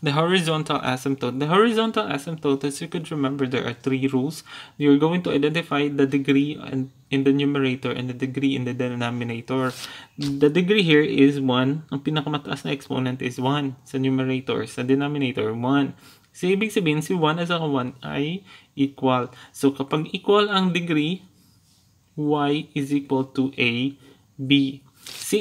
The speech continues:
a, yung katabi nito, katabi ng may x, si negative two. Ang katabi ng may highest exponent, si, wala siyang katabi, di ba? If walang katabi, that's understandable. It's, there's one. So, negative one. So, ang katabi ni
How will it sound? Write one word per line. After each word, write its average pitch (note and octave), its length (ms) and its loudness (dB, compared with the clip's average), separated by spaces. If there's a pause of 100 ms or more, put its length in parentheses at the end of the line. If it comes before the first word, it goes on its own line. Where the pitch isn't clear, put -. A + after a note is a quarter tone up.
a, D#3+ 140 2 (180)
yung F3 140 -2
katabi D3 340 -2
nito, C#3+ 460 -2 (580)
katabi C#3 460 0
ng C3+ 100 0
may C3 220 -2
x, - 400 -6 (840)
si - 160 -12
negative C3 560 -4
two. F#3 280 2 (360)
Ang C#3 80 -6
katabi E3+ 360 0
ng F#3 160 0
may F3+ 160 2
highest F3 320 0
exponent, D3+ 560 -4
si, E3 400 -2 (400)
wala C#3+ 80 0
siyang F3 240 -2
katabi, E3+ 240 -2
di E3+ 120 -2
ba? F3 120 2
If C#3+ 320 -2
walang D3 240 -2
katabi, C#3 400 -2
that's C#3+ 560 -8 (720)
understandable. D3 720 0
It's, - 320 -6
there's C3 320 2
one. B2+ 360 0 (240)
So, - 160 -6
negative C#3 800 0 (460)
one. B2+ 400 0
So, - 240 -2
ang D3 160 -6
katabi F3 240 0
ni G3+ 100 0